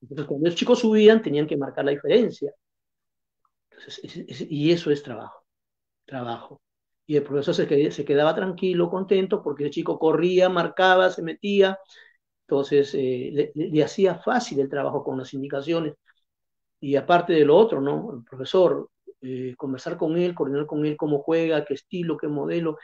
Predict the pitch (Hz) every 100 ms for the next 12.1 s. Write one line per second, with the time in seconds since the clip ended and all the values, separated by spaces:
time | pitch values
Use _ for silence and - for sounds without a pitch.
0 | - - _ 160 170 180 175 147 - 185
1 | 208 208 - 208 214 175 - 254 185 143
2 | 127 - 139 127 110 - _ _ _ _
3 | _ _ 151 151 180 180 147 143 143 190
4 | 196 180 160 175 185 247 - _ - 151
5 | 151 175 - - _ _ _ - 175 160
6 | 180 175 165 165 170 170 175 180 156 147
7 | 160 156 151 147 165 156 139 175 180 -
8 | 269 - 98 95 _ _ _ - 170 180
9 | 180 175 170 170 - 170 156 156 165 156
10 | 175 185 170 160 208 - _ _ _ _
11 | _ _ _ - 131 143 147 226 165 127
12 | -